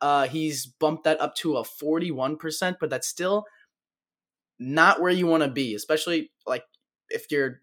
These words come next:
if the puck is fifty fifty, it can go either way, and you're running forty-one percent, that means more often than not, the team, the other team has the puck when you're on the ice. So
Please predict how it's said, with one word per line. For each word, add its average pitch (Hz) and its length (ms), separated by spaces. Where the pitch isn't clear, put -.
if 151 220
the 147 80
puck 175 300
is 143 120
fifty 180 320
fifty, 175 400
it 165 80
can 156 140
go 151 180
either 147 240
way, 147 480
and 131 180
you're 127 200
running 123 380
forty-one 156 720
percent, 165 460
that 143 100
means 147 320
more 160 240
often 170 260
than 143 140
not, 143 180
the 117 80
team, 143 380
the 143 120
other 151 140
team 147 240
has 131 240
the 127 80
puck 127 320
when 123 120
you're 123 120
on 123 140
the 113 120
ice. 110 260
So 107 280